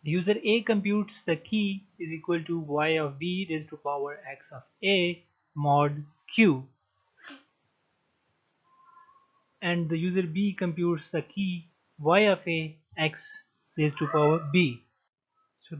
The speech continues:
these two calculations produce a similar result, that will be a private and a public key for the both of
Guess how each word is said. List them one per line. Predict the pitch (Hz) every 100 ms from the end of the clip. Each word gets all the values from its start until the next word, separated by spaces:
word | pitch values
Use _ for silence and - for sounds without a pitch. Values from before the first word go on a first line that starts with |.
| 139
these | 208 254 247 -
two | 226 202
calculations | 190 180 170 165 165 170 156 - - _ _ _ _
produce | 165 156 156 156 151 _ -
a | 139 -
similar | 202 190 165
result, | 151 151 156 151 _ _ _ -
that | 147 147 147
will | 147 143
be | 151
a |
private | 147 - 160 156 156 156 -
and | 139 139
a |
public | 143 135 139 135 _
key | 143 139 139
for | 131 123
the | 143 156 _ _ _ _
both | 143 147 143
of | 135